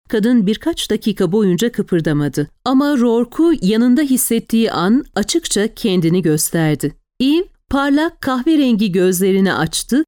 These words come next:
ve adamın güzel mavi gözlerine dikti. Her zaman olduğu gibi onu aniden görmek yine kalbini yerinden hoplatmıştı.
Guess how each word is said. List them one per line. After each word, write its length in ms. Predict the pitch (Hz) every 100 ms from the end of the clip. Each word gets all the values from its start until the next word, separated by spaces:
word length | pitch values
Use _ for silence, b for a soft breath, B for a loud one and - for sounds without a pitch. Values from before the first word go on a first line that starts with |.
| _ _ 214
ve 160 | 226 -
adamın 460 | 214 220 220 269 285
güzel 420 | 220 190 208 240
mavi 400 | 220 202 214 262
gözlerine 640 | 226 196 190 175 160 151
dikti. 420 | 139 - - 151 - _
Her 180 | - 262
zaman 280 | 214 202 196
olduğu 380 | 175 175 160 185
gibi 300 | 156 151 226
onu 380 | 240 214 208 180
aniden 600 | 254 277 233 214 208 196
görmek 520 | 170 156 156 254 262
yine 300 | 269 277 269
kalbini 520 | - 214 202 208 233
yerinden 380 | 208 185 175 170
hoplatmıştı. 880 | 160 - 160 151 156 156 - 156